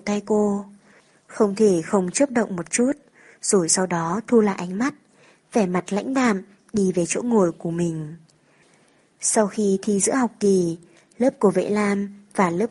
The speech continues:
kế bên tổ chức một trận bóng rổ giao hữu. Nói là thi đấu giao hữu, nhưng từ trước đến nay, hai lớp đều cạnh tranh dữ dội,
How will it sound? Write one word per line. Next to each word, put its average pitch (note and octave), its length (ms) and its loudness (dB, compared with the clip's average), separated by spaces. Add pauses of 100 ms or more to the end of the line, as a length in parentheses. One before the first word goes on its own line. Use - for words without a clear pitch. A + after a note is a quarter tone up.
kế G3+ 140 2
bên G#3 360 4
tổ F#3 180 0
chức D4+ 240 -2
một A3+ 160 0
trận G#3+ 260 0
bóng F#3 180 -2
rổ G#3 300 4
giao F#3 260 -2
hữu. G#3 420 -2 (640)
Nói G3+ 180 4
là B3 200 4
thi G#3+ 180 0
đấu F#3 220 2
giao A3 180 2
hữu, G#3 360 0 (480)
nhưng G3+ 280 2
từ F#3 160 0
trước C4+ 220 0
đến F#3+ 180 0
nay, G#3 360 0 (360)
hai G3+ 240 0
lớp A3+ 260 2
đều F#3+ 160 4
cạnh - 240 -4
tranh F#3 280 0
dữ - 180 -2
dội, A3+ 360 4